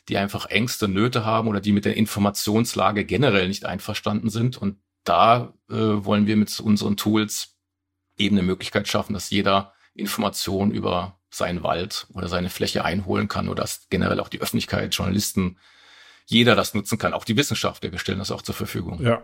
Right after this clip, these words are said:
Speaker 2: und, ähm, dann gibt's mehrere wichtige Aspekte. Können wir mal auf einen, äh, also ich finde das fast schon skandalös, dass das bisher nicht genutzt worden ist. Bundeswaldinventur, das war das Stichwort. Also bisher ist es so gemacht worden, dass alle zehn Jahre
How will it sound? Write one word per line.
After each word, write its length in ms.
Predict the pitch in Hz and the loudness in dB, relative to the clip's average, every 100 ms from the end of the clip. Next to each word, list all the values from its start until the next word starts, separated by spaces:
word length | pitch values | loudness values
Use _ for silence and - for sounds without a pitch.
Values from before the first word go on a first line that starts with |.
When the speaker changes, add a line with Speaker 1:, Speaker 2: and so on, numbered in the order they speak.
| - | -6
Speaker 2:
und, 300 | 127 - - | -6 -6 -2
ähm, 380 | 139 131 123 120 | 2 4 2 0
dann 440 | 131 139 127 113 | 0 2 0 -4
gibt's 560 | 113 135 - - - - | -6 -6 -4 -4 -4 -4
mehrere 380 | 127 139 175 123 | 0 4 4 2
wichtige 320 | 131 - 120 | -2 -4 -4
Aspekte. 600 | 123 - 139 - 160 156 - | -4 -2 -4 2 0 0 -4
Können 180 | 156 | 0
wir 60 | 147 | 2
mal 100 | 143 | 2
auf 340 | - 127 - _ _ | 0 -4 -6 _ _
einen, 600 | 123 139 175 226 233 - - - - - - _ - | 0 4 6 8 6 2 -16 -20 -20 -20 -20 _ -2
äh, 60 | |
also 960 | 127 127 135 131 131 131 - - 127 120 | 4 6 6 6 4 2 -2 -8 -8 -8
ich 100 | 110 | -10
finde 160 | 110 | -8
das 60 | - | -10
fast 180 | - - | -8 -8
schon 140 | - | -8
skandalös, 640 | - 107 104 110 139 135 - | -8 -8 -8 -2 -2 -2 -6
dass 160 | 104 | -10
das 120 | 113 | -10
bisher 280 | - 107 107 | -8 -6 -4
nicht 160 | 104 - | -4 -2
genutzt 260 | 113 - | -4 -2
worden 240 | 104 104 123 | -4 -4 -2
ist. 240 | 120 - - - - _ | -4 -6 -14 -20 -20 _
Bundeswaldinventur, 760 | 135 139 - 147 147 139 156 147 | 2 2 2 2 2 -2 0 2
das 140 | 131 | 2
war 80 | 127 | 0
das 80 | - | 0
Stichwort. 520 | - - - 131 123 | -4 -8 0 2 2
Also 120 | 113 | -6
bisher 800 | 107 123 185 - 160 170 160 - - | -4 0 0 2 0 2 0 -2 -4
ist 120 | 113 | -2
es 80 | - | 0
so 140 | 147 | 0
gemacht 300 | 135 123 - | 2 0 2
worden, 100 | 117 | 2
dass 260 | 107 - - | 2 -4 -2
alle 280 | 139 170 | 0 0
zehn 340 | 175 - 139 139 | -2 2 4 4
Jahre 580 | 120 120 123 131 131 | 4 4 4 2 0